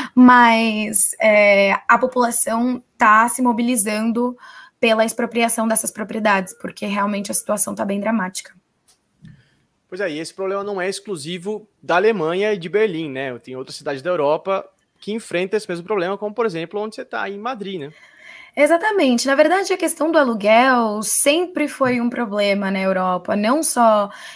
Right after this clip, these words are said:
Speaker 1: em Berlim, mas em Amsterdã, é, inclusive na Suécia. A Suécia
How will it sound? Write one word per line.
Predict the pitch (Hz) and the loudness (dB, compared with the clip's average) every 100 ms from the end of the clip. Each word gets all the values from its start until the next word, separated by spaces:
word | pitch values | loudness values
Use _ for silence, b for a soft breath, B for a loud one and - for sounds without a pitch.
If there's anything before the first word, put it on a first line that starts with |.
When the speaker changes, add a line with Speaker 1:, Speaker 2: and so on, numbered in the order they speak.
| B | B
Speaker 1:
em | 226 | 0
Berlim, | 214 214 214 233 226 | 0 0 0 2 2
mas | 220 214 214 214 | 0 -2 -2 -2
em | 214 | -4
Amsterdã, | 214 208 190 180 226 226 220 214 214 208 - | -4 -6 -4 0 2 4 6 6 4 2 2
é, | 202 202 202 | 4 4 4
inclusive | 220 262 285 | 0 -2 0
na | 359 349 | 0 0
Suécia. | 359 311 226 214 226 | 2 4 4 2 -2
A | |
Suécia | - 226 240 285 302 | -2 0 2 2 0